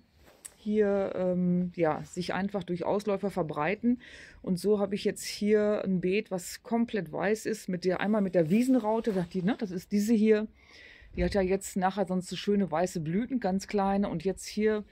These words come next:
die hinteren Anemonen, die blühen jetzt noch. Und die hier habe ich jetzt hier vorne nochmal dazu gepflanzt. Hier sind auch schon ein paar Zwiebelblumen mit drin, ich glaube ein paar Tulpen oder dergleichen.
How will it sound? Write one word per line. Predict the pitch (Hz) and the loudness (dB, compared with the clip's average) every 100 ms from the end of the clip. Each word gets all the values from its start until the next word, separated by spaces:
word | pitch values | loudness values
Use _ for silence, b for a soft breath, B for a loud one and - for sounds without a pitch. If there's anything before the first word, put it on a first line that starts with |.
| b b b - | b b b -8
die | 180 | -2
hinteren | 214 262 233 214 | 0 0 0 -2
Anemonen, | 208 208 202 214 | -2 0 2 2
die | 190 | 0
blühen | 156 214 294 | 0 0 2
jetzt | 285 240 226 | 2 0 -2
noch. | 233 | -4
Und | - 170 | -4 -4
die | 208 220 | -4 -2
hier | 208 220 190 | 0 -2 -2
habe | 196 | -4
ich | 190 | -4
jetzt | 190 185 | -6 -6
hier | 190 | -8
vorne | 175 - 175 180 180 175 - _ - _ _ - - | -6 -4 -2 0 -2 -6 -18 _ -20 _ _ -20 -6
nochmal | 190 180 175 | -2 0 0
dazu | 160 165 277 285 | -2 -2 -2 0
gepflanzt. | 269 226 214 214 - | -2 0 -2 -2 -2
Hier | 185 | -2
sind | 196 | 0
auch | 175 | -2
schon | - 170 | -4 -6
ein | |
paar | 160 151 | -4 -10
Zwiebelblumen | - 254 277 220 233 226 | -2 0 0 0 0 2
mit | 220 214 | 2 0
drin, | 214 208 | 0 0
ich | 202 | 0
glaube | - 160 | -2 -6
ein | 170 | -6
paar | 165 | -10
Tulpen | - 220 - 233 | -2 -2 -2 -6
oder | 220 202 | -4 -4
dergleichen. | 196 185 180 185 190 185 | -2 -2 -2 -2 -4 -6